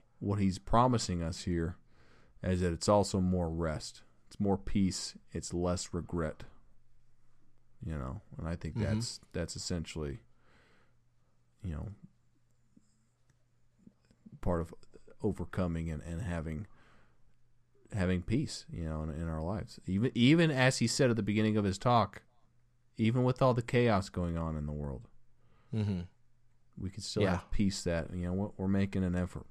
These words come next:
Speaker 1: We're trying to do our part. We're trying to build God's kingdom. We're trying to build ourselves as disciples, you know. We, we can have peace with that. So,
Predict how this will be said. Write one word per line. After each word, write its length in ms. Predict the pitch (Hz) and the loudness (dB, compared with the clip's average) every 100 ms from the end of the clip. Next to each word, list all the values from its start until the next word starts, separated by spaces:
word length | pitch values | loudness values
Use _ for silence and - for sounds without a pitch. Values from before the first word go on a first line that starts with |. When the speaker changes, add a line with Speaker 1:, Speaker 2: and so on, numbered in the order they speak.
| - | -16
Speaker 1:
We're 80 | |
trying 240 | - 87 82 | -8 -6 -4
to 60 | 78 | -4
do 300 | 80 80 - - - - - | -4 -4 -6 -14 -20 -20 -10
our 80 | - | -6
part. 360 | - 87 78 - | 0 0 0 -4
We're 160 | - - | -12 -8
trying 180 | 80 78 | -6 -4
to 80 | 78 - - - - - - - | -6 -10 -14 -14 -14 -14 -14 -6
build 240 | - 92 95 | 0 0 0
God's 280 | 90 82 - | 0 -2 -4
kingdom. 340 | 87 82 85 | -4 -4 -4
We're 60 | 92 | -2
trying 180 | - 123 | 2 2
to 60 | |
build 260 | 92 107 104 | 2 2 4
ourselves 520 | 98 95 101 92 87 | 4 2 2 2 0
as 140 | 87 82 | -4 -4
disciples, 680 | 90 - 82 - 69 - - | -6 -4 -4 -4 -10 -12 -10
you 60 | 78 | -8
know. 240 | 71 69 98 90 | -6 -8 -10 -8
We, 140 | 90 - - | -8 -8 -12
we 60 | 90 | -8
can 140 | 87 | -6
have 140 | 80 - | -6 -4
peace 240 | 80 - | -6 -6
with 100 | - | -8
that. 180 | - - - | -10 -10 -12
So, 280 | - - 65 | -12 -10 -10